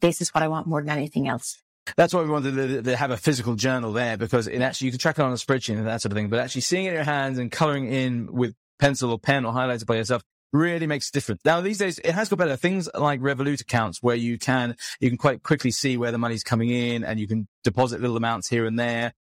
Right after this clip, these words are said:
Speaker 2: or do little top-ups and stuff like that. It's very clever. And I think it almost gamifies the, the savings routine, and there's other apps that do that as well. Uh, but this is a nice sort of old school physical way that you can see it. And I do, I do think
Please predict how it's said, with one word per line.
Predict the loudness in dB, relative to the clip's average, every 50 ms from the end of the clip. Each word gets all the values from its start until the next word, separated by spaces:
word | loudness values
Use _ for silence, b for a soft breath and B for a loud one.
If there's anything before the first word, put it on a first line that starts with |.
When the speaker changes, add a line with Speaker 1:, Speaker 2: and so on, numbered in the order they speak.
| _
Speaker 2:
or | -2 0
do | 2 2 2
little | 2 2 0 -2 -2
top-ups | -2 -4 0 0 0 0 0 -4
and | -6
stuff | -4 -2 0
like | 2 2
that. | 2 0 0 -2
It's | -2 0
very | 2 0 0 2
clever. | 0 0 0 0 -2 -6 -8 _ _ _ _
And | 2 2
I | 2
think | 2 -2 -4 -8 -2
it | 2 2
almost | 4 4 2 0 0 0
gamifies | 0 0 0 0 0 2 2 2 2 0 -2 -2 0
the, | 0 2 2 0 0
the | -2
savings | -2 0 0 0 0 0 -2 -2 -2 -2
routine, | -2 -2 0 0 0 0 0 0
and | 0 0 0
there's | 0 0 0
other | 0 0 0 0
apps | -2 -2 -6
that | -8 -2 0
do | 0 2
that | 2 2 0
as | 0 0 0
well. | 0 0 0 -2 _ _ _ _
Uh, | 4 4 4
but | 4 2 0
this | 0 0 -2 -2
is | -2
a | 0
nice | 0 0 0 -2 -2
sort | -2 0
of | 0
old | 0 -2 -4
school | -4 -2 -4
physical | 0 0 0 0 0 0 0 0
way | 0 0 0 -2 -2
that | -4 -6 -4
you | -4 -6
can | -6 -6
see | -8 -6 -4 -4 -4
it. | -4 -6 -8 _
And | -4 -2 -2
I | 0
do, | 2 2 2 2 2 -2 -2
I | 0
do | 0 0 2
think | 0 -2 -4